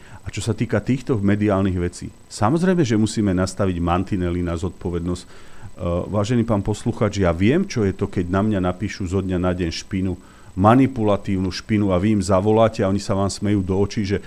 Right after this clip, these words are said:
„a čo si môžeš ty pískať, lebo ty si politik, my môžeme na teba napísať aj, že si neviem aký kripel, ale ty musíš to strpieť, lebo ty si politik.“ A to je jedno, či je to o tvojej rodine, to je jedno. A kým sa utreš z tej špiny, tak samozrejme, že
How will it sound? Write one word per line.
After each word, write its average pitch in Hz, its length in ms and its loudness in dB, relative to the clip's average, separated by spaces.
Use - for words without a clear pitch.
„a - 80 -6
čo 131 160 -2
si 127 160 2
môžeš 101 320 0
ty - 80 -4
pískať, 117 480 -4
lebo 90 160 0
ty 90 160 -4
si 104 160 -6
politik, 127 480 -2
my 98 160 2
môžeme 107 240 0
na 104 160 -2
teba 101 240 0
napísať 107 480 -4
aj, 101 160 0
že 104 80 -4
si 101 160 -8
neviem 135 320 0
aký 101 160 -6
kripel, 104 480 -4
ale 92 160 2
ty 117 160 2
musíš 117 320 0
to 117 80 -4
strpieť, 180 480 -2
lebo 95 240 -2
ty - 80 -6
si 120 160 -4
politik.“ 190 480 -2
A - 80 -4
to 123 160 4
je 127 160 6
jedno, 226 160 0
či 226 160 0
je 190 160 4
to 156 80 2
o 139 80 2
tvojej 127 320 2
rodine, 117 560 2
to 143 80 6
je 208 160 2
jedno. 240 400 0
A 202 80 2
kým 185 160 2
sa 170 240 2
utreš 143 560 0
z - 80 -10
tej 92 240 -2
špiny, 185 400 0
tak - 160 -4
samozrejme, 127 640 4
že 85 320 -2